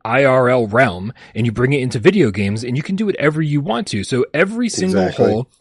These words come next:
Speaker 1: in every single course and Walkabout, like, takes some kind of video game freedom. And, and, and what, and what I mean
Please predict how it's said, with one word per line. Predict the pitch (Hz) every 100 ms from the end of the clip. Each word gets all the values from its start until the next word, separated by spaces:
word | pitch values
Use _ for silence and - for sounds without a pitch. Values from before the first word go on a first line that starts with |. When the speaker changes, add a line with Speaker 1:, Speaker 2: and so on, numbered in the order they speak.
| -
Speaker 1:
in | 120 -
every | - 214
single | - 175 160
course | 143 - 147 127
and | 135
Walkabout, | 127 214 123 101 104 - - - _ _ -
like, | 139 - _ _ - - _ _
takes | - 151 - - - _ _ _
some | - 156 180
kind | 190 175
of | 156
video | 127 139 139
game | 127 127
freedom. | 123 180 160 98
And, | 120
and, | 127 139
and | 139
what, | 139 -
and | 139
what | 147
I |
mean | 151 170 165